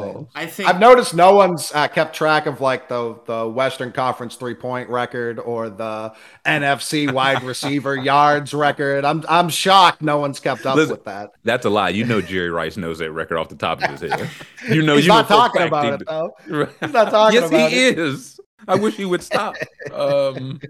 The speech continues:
Speaker 2: My, my theory is that Coley, Coley is the one who juiced the balls so the Yankees would overpay for a pumpkin. That's what I'm thinking.
Speaker 1: Mm. When the balls go back to dead ball era, uh,
Speaker 3: Listen, if
Speaker 1: Judge
Speaker 3: it
Speaker 1: just crushes one and it just dies center field. You don't know what happened.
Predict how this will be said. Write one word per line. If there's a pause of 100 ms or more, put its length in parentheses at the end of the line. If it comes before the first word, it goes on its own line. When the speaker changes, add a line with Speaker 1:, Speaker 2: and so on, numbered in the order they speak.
(140)
Speaker 2:
My,
my
theory
is
that
Coley,
Coley
is
the
one
who
juiced
the
balls
so
the
Yankees
would
overpay
for
a
pumpkin. (160)
That's
what
I'm
thinking.
Speaker 1:
Mm. (220)
When
the
balls
go
back
to
dead
ball
era, (140)
uh, (300)
Speaker 3:
Listen,
if
Speaker 1:
Judge
Speaker 3:
it
Speaker 1:
just
crushes
one
and
it
just
dies
center
field.
You
don't
know
what
happened.